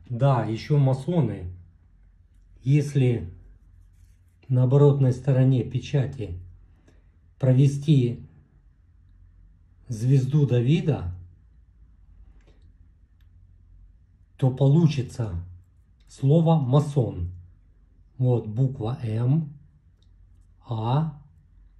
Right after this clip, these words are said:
С, О и Н. Вот такие загадки. Ну, ещё здесь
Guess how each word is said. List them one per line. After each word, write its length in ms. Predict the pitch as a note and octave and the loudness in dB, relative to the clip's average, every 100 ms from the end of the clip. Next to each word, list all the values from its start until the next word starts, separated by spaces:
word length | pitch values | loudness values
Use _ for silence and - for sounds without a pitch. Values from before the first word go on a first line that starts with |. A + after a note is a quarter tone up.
| _ _ _ - _ _ _ _ - | _ _ _ -20 _ _ _ _ -6
С, 560 | B2+ B2+ D#3+ D#3 - - - _ _ _ _ _ - - _ - _ _ _ _ | -2 2 2 0 -12 -20 -20 _ _ _ _ _ -20 -20 _ -20 _ _ _ _
О 460 | B2+ B2+ D3+ F3 - - _ _ _ _ _ _ _ _ _ | -2 2 2 2 -4 -18 _ _ _ _ _ _ _ _ _
и 280 | D#3+ F3+ E3 | -4 -4 -2
Н. 420 | D3+ B2 A2 G2 F2 - - - - _ _ _ _ _ _ - - - _ _ _ _ - | 0 0 0 -6 -12 -16 -20 -20 -20 _ _ _ _ _ _ -20 -20 -20 _ _ _ _ -8
Вот 320 | B2 G3+ G#3 | -4 -4 -4
такие 680 | F3+ - D3+ C3+ B2+ A2+ - - | -6 -2 0 2 0 -4 -10 -14
загадки. 800 | A#2 A2 B2+ A#2+ A#2 - - G#2 F2+ - - _ _ _ _ _ _ _ _ - _ _ _ _ _ _ _ _ _ - | -8 -2 0 0 -4 -8 -12 -10 -12 -16 -20 _ _ _ _ _ _ _ _ -20 _ _ _ _ _ _ _ _ _ 0
Ну, 240 | E3+ G3 | 0 2
ещё 500 | D#3+ C#3+ - D#3+ E3+ | 2 0 -2 0 2
здесь 560 | C3+ C3 C#3 A#2+ - | 0 0 0 0 -8